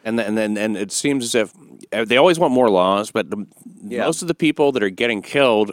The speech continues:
Speaker 1: are already breaking, are, who are killing people are already breaking the law.
Speaker 2: Yeah, they're breaking the
Speaker 1: Just
Speaker 2: law.
Speaker 1: by having it.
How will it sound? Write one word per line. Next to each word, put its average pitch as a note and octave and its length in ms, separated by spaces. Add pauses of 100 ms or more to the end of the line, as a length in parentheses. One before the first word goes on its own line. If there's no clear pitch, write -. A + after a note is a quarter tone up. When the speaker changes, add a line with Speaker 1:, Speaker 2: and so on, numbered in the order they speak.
Speaker 1:
are B2 120
already B2+ 180
breaking, A#2+ 360
are, G#2+ 260
who A#2+ 60
are A2+ 100
killing E3 260
people B2 140
are C3+ 40
already B2+ 140
breaking C#3+ 260
the F#2 60
law. D2+ 160
Speaker 2:
Yeah, F#2 60
they're A2 120
breaking - 340
the - 60
Speaker 1:
Just - 100
Speaker 2:
law. - 40
Speaker 1:
by D#3 140
having D#3 380
it. C2 140